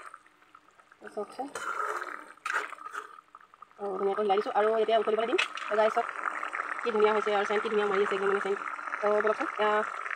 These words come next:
আৰু অকণমান দেৰি ঢাকনি মাৰি অফ কৰি দিম। হৈ গৈছে এয়া মাছৰ, দেখিছেনে, ভোলেৰে খটি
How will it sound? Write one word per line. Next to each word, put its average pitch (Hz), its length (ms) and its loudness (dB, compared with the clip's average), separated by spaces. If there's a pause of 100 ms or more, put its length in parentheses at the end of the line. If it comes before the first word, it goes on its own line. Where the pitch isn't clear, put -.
আৰু 220 100 4
অকণমান 262 160 8
দেৰি 262 100 4
ঢাকনি 226 200 4
মাৰি 240 160 0
অফ 208 80 -6
কৰি 202 100 -12
দিম। - 320 -10
হৈ 254 200 2
গৈছে 254 300 2 (220)
এয়া 247 160 4 (100)
মাছৰ, 220 420 6 (380)
দেখিছেনে, 226 440 -2 (360)
ভোলেৰে 208 460 2
খটি 214 220 -2